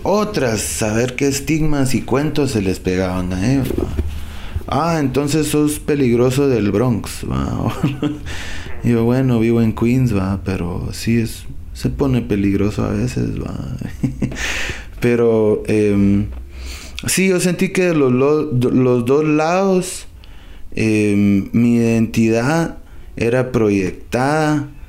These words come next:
de otra gente por lo que ellos, eh, por el, el falta, la falta de entendimiento de ellos se proyectaba a mí. Y yo, "Ah, ese no soy yo", pero va, pues, o sea,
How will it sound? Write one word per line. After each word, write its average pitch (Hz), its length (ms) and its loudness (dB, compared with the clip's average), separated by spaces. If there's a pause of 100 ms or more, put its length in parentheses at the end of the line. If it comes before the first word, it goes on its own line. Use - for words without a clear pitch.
(220)
de 101 200 0
otra 107 380 0
gente 131 720 2 (420)
por 98 160 0
lo 95 220 0
que 95 240 0
ellos, 107 400 0 (580)
eh, 92 340 0
por 101 280 0 (340)
el, 123 340 2
el 120 240 2
falta, 160 520 -2
la 135 380 2
falta 170 320 0
de 185 100 0
entendimiento 143 760 2
de 143 280 4
ellos 175 180 2
se 147 160 0
proyectaba 117 960 0
a 92 60 0
mí. 127 300 2 (460)
Y 113 180 2
yo, 120 280 2
"Ah, 113 440 0
ese 131 220 2
no 139 160 2
soy 117 300 2
yo", 147 260 2
pero 101 440 0 (1200)
va, 98 480 -2
pues, 131 400 0
o 107 80 0
sea, 120 300 0